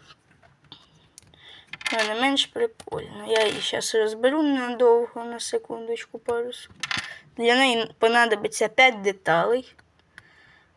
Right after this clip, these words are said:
Ось така. Надо як мінімум дві отакі любим кольором. У мене просто різнокольорові такі. Дві ось такі деталі. І одна отака пластина.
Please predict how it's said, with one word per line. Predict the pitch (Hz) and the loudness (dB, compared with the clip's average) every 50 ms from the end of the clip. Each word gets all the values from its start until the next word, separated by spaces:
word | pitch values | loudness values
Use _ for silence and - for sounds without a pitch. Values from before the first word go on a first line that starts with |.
| _ _ _ | _ _ _
Ось | - 233 226 - | 2 2 2 0
така. | - - 240 233 226 - - - 175 185 208 226 - _ _ _ _ _ _ _ _ _ - - - _ _ _ | 0 2 2 2 2 -2 0 2 2 2 0 -2 -8 _ _ _ _ _ _ _ _ _ -20 -20 -20 _ _ _
Надо | 247 247 254 240 240 | 0 0 2 4 4
як | 233 226 - | 2 2 2
мінімум | 247 247 247 233 220 208 208 202 196 202 - - 196 196 | -2 -2 -2 -2 -4 -4 -4 -6 -8 -8 -10 -12 -12 -8
дві | 208 220 220 247 254 247 | -6 -4 -2 0 0 0
отакі | - - 214 214 214 214 214 - - 247 240 208 - - - - _ _ - | 2 0 0 0 0 -4 -6 -6 -6 -6 -4 -4 -6 -8 -12 -18 _ _ -4
любим | 220 226 226 233 269 262 226 196 | -2 -2 2 2 2 2 0 -2
кольором. | - - 180 180 190 202 214 233 240 233 - | -4 -6 -4 -4 -2 -2 -2 -2 -2 -4 -6
У | - 226 | -8 0
мене | 226 226 220 202 190 | 2 2 4 4 0
просто | 185 190 202 196 - - 214 | -4 -6 -8 -10 -12 -12 -8
різнокольорові | 202 208 208 208 - 208 202 - 208 214 220 240 269 277 262 214 | -6 -6 -6 -6 -8 -6 -4 -2 0 2 4 6 6 4 4 2
такі. | - - 220 - - - - - - - - _ _ _ - - - - - - - - - - - - - - _ _ _ _ | -2 -8 -10 -10 -10 -10 -12 -14 -18 -20 -20 _ _ _ -20 -20 -20 -20 -20 -20 -20 -20 -20 -20 -20 -20 -20 -20 _ _ _ _
Дві | - 202 202 220 254 285 262 | -14 -10 -6 -2 0 0 2
ось | - 233 226 220 - | 4 2 2 2 0
такі | - - - - - - 147 | -6 -10 -12 -12 -10 -12 -12
деталі. | 151 - 185 196 - - 214 220 226 240 262 262 262 - _ _ _ _ _ _ _ _ _ _ _ _ _ _ _ _ _ _ _ - - - - - - - - - - - - - - | -10 -10 -10 -6 0 2 4 4 4 2 0 -4 -6 -12 _ _ _ _ _ _ _ _ _ _ _ _ _ _ _ _ _ _ _ -8 -6 -4 -4 -4 -4 -4 -6 -8 -8 -10 -12 -6 2
І | 233 226 214 | 4 4 6
одна | 214 214 214 233 254 285 294 277 | 6 4 2 4 6 6 6 6
отака | 240 - - 214 208 254 254 | 4 2 -2 -2 2 2 2
пластина. | 247 - - 220 226 226 - - - - - 202 - - | 2 2 0 -2 -2 -2 -4 -10 -14 -16 -16 -14 -14 -16